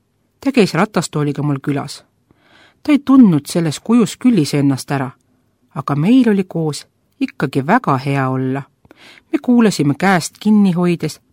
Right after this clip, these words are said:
pähklipurejat ja see tuletas meile vanu häid aegu meelde. Ma ei räägi sulle enam rohkem,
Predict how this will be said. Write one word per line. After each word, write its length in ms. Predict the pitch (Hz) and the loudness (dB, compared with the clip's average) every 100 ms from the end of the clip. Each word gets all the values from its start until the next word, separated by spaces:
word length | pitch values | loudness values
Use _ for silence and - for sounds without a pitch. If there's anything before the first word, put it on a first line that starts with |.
| - | -6
pähklipurejat 960 | 156 139 - 143 147 143 143 135 _ _ _ - - - | -4 -4 -8 -8 -4 -4 -4 -6 _ _ _ -20 -20 -10
ja 60 | 131 | -4
see 140 | 151 | -2
tuletas 540 | - 277 320 - 180 165 | -2 0 -2 -2 -6 -2
meile 280 | 151 143 147 | -2 -2 0
vanu 320 | 220 226 226 - 143 | 2 2 0 -4 -4
häid 240 | 143 147 | -2 -2
aegu 320 | 143 139 143 | -2 -2 -2
meelde. 500 | 143 139 135 - 143 - _ _ _ _ _ _ _ | -2 -2 -4 -8 -12 -14 _ _ _ _ _ _ _
Ma 120 | 247 262 | 0 4
ei 40 | |
räägi 300 | 277 277 160 | 4 2 -2
sulle 220 | - 151 | -6 -2
enam 200 | 147 143 | -2 -2
rohkem, 420 | 151 - - 147 | -4 -6 -10 -10